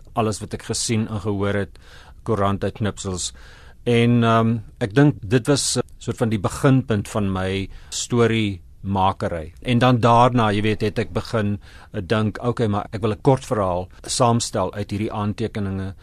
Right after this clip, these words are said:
wat ek in my joernale gemaak het of, eh, ek wil van hierdie gedagtes of, ehm, eh, stukke, eh, dialoog wat ek afgeskryf het en wat ek gehoor het, ek wil iets daarvan maak." En, en toe het ek begin kortverhale skryf.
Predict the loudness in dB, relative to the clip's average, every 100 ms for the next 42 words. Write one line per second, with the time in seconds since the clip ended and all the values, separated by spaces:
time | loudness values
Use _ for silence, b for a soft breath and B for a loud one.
0 | b -12 -8 -6 -4 -4 -4 -4 -2 0
1 | 0 0 -2 -4 -2 -2 -4 -6 -8 -8
2 | -8 -8 -16 -16 -18 -12 -8 -8 -8 -4
3 | -2 -2 -2 -2 -2 -2 -2 0 0 0
4 | -4 -6 -6 -6 -6 -10 -12 -6 -4 -4
5 | -6 B B B -10 -6 -4 -4 -4 -4
6 | -2 0 -2 -2 -10 -8 -8 -2 0 0
7 | 0 -2 -2 -4 -8 -12 -14 -18 -8 -8
8 | -6 -8 -4 -4 -4 -6 -6 -6 -6 -8
9 | -6 -4 -2 -2 -4 -8 -10 -6 -6 -4
10 | -2 -2 -2 -2 -2 -4 -6 -6 -6 -6
11 | -8 -6 -2 0 -2 B B B -6 -6
12 | -6 -8 -4 -2 -2 0 -2 -2 -4 -4
13 | -6 -8 -10 -10 -12